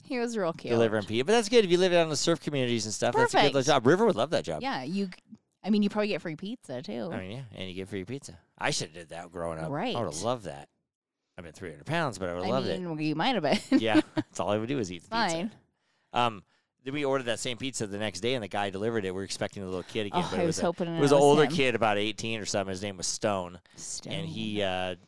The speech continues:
Speaker 2: delivered on the, on the, uh, bike. And he says, "Oh,
Speaker 1: Yes.
Speaker 2: yeah, this is great. Greatest job ever. I'd give menus out in the morning. Everybody orders the pizza."
Speaker 1: Oh, yeah, they, like, walk around and give out flyers.
Speaker 2: Yeah, flyers, and
Speaker 1: And then
Speaker 2: they deliver
Speaker 1: deliver
Speaker 2: on,
Speaker 1: pizza.
Speaker 2: and electric bikes.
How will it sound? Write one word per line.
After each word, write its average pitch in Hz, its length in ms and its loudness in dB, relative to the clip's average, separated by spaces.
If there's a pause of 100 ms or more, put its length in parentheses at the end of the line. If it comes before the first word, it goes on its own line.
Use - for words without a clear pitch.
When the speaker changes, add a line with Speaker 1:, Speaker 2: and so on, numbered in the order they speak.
(220)
Speaker 2:
delivered 98 320 -8
on 98 140 -8
the, 85 80 -12 (340)
on 95 180 -16
the, 90 220 -12
uh, 90 80 -8
bike. 127 400 -2 (220)
And 98 120 -12
he 101 60 -10
says, 175 240 0
"Oh, 131 120 0
Speaker 1:
Yes. 110 40 -4
Speaker 2:
yeah, 127 240 -6
this 113 160 -12
is 110 120 -10
great. 110 320 -8
Greatest 117 300 -6
job 107 240 -2
ever. 104 300 -4
I'd 87 180 -18
give 101 160 -8 (220)
menus 113 340 -10
out 113 120 -2
in 107 60 -12
the 101 60 -16
morning. 110 380 -10
Everybody 98 220 -6
orders 95 300 -12
the - 40 -20
pizza." 202 300 -12
Speaker 1:
Oh, 262 80 8
yeah, 339 180 8
they, 285 140 6
like, 233 180 4
walk 240 260 6
around 240 220 2
and 233 80 0
give 220 120 0
out 185 180 2
flyers. 226 420 0
Speaker 2:
Yeah, 139 140 4
flyers, 131 560 6
and - 80 4
Speaker 1:
And 110 100 0
then 117 120 2
Speaker 2:
they 110 60 -6
deliver 113 200 2
Speaker 1:
deliver 214 280 4
Speaker 2:
on, 226 60 0
Speaker 1:
pizza. 277 240 2
Speaker 2:
and 139 180 2
electric 104 400 -4
bikes. 110 420 -2